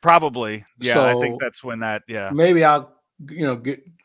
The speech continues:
Speaker 2: tr-, try and stream it while I'm on the cruise. What do you think?
Speaker 1: That's
Speaker 2: I think
Speaker 1: it.
Speaker 2: that'd be
Speaker 1: It,
Speaker 2: a
Speaker 1: it'll be available on Peacock, and you'll be able to, uh, to do
Speaker 2: I have
Speaker 1: that.
Speaker 2: Peacock. I have
Speaker 1: Yeah,
Speaker 2: Peacock.
Speaker 1: and then, uh, on top of that, it was just announced this, uh, this past weekend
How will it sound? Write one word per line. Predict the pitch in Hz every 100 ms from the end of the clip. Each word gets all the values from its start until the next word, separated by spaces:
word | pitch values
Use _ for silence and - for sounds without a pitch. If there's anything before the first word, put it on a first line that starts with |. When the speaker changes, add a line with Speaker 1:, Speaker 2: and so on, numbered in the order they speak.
| -
Speaker 2:
tr-, | 156
try | - - 165 131
and |
stream | - - 147 151 131
it | 104 _ _ _
while | 127 120
I'm | 117 117
on | 113 98
the |
cruise. | 98 127 113 107
What | 117
do | 120
you |
think? | 110 127 113 - _ _ _
Speaker 1:
That's | 156 220 -
Speaker 2:
I |
think |
Speaker 1:
it. | 233 220
Speaker 2:
that'd |
be | 185
Speaker 1:
It, | 190
Speaker 2:
a |
Speaker 1:
it'll | 196 214
be | 240
available | 208 214 277 233
on | 190
Peacock, | 151 208 - 170 135 127
and | 143 139
you'll | 180
be | 180 170
able | 170 170 156
to, | - 151
uh, | 139 131 131
to | -
do | 135
Speaker 2:
I | 139
have | 160
Speaker 1:
that. | 165 165
Speaker 2:
Peacock. | 143 - 139 101 -
I | - 107
have |
Speaker 1:
Yeah, | 156 226 170
Speaker 2:
Peacock. | 120
Speaker 1:
and | 170 170
then, | 190 226
uh, | 190 180
on | 170 175
top | 202 226 196
of |
that, | 151 214
it | 208
was | 160 147
just | 175 175 170
announced | 160 160 -
this, | 156 -
uh, | 156 139
this | 139 143
past | - 170 165 139
weekend | 135 214 - 151 120 120